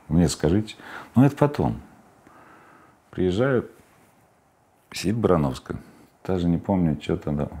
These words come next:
Она сказала что-то, я сказал что-то. Эти редакторы начали изображать диалог каких-то героев. Она начала задавать вопросы. Я говорю: «Все, говорю, не мучайте вы меня. Берем, берем». Развернулся и ушел. А потом выяснилось, что они придумали совсем другую программу,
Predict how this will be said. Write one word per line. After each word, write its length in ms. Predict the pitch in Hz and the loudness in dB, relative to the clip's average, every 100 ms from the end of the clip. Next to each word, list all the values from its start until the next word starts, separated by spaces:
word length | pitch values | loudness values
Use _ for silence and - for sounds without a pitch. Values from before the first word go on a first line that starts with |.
| 73 | -16
Она 320 | - 71 80 117 | -6 0 2 0
сказала 460 | - 92 90 80 | 2 2 2 0
что-то, 320 | - - - - | -4 -10 -4 0
я 180 | - | 2
сказал 540 | 101 - 76 80 76 76 | 2 0 -2 0 -2 -4
что-то. 420 | - - 73 - 64 | -6 -4 -2 0 2
Эти 500 | 62 - - - - - - | 2 -2 -8 -6 -6 -6 -2
редакторы 540 | - 85 76 - 69 | 2 4 2 2 2
начали 580 | 69 69 - 69 67 58 | 4 2 0 -2 0 2
изображать 640 | 69 69 71 69 69 62 - | 2 4 4 4 2 0 -6
диалог 440 | - 76 82 82 71 | 0 4 6 4 2
каких-то 400 | 69 - 73 65 | -4 -2 -6 -4
героев. 560 | 62 73 113 107 82 73 | -2 2 4 4 2 -4
Она 160 | 71 69 | -4 -2
начала 360 | 73 73 - | -2 -2 -2
задавать 360 | 71 67 76 71 | -2 0 0 0
вопросы. 400 | 78 73 110 - | -2 2 0 0
Я 60 | 85 | -4
говорю: 160 | 80 69 | -4 -4
«Все, 280 | - - | -6 -4
говорю, 260 | 78 69 67 | -2 -2 0
не 160 | 73 90 | 2 6
мучайте 480 | 98 78 65 - | 4 2 -2 -2
вы 80 | 65 | -2
меня. 240 | 67 65 62 | 0 0 2
Берем, 400 | 92 101 76 60 | 4 4 4 2
берем». 340 | 90 85 55 - - - | 2 2 -2 -12 -20 -6
Развернулся 640 | 71 71 123 127 120 - | -2 2 4 4 2 4
и 40 | |
ушел. 360 | 101 - - - - - - - - - - - - - - - - | 4 2 2 2 0 -10 -10 -10 -10 -12 -6 -6 -6 -10 -16 -16 -2
А 120 | 78 | 4
потом 360 | 101 98 175 | 6 6 6
выяснилось, 460 | 180 147 - 123 110 | 6 6 4 4 4
что 140 | - | 2
они 140 | 104 123 | 2 2
придумали 380 | 120 113 117 107 | 2 4 6 4
совсем 420 | 110 104 - 101 | 4 2 4 4
другую 300 | 87 85 80 | 4 4 4
программу, 500 | 82 85 123 143 | 4 2 2 0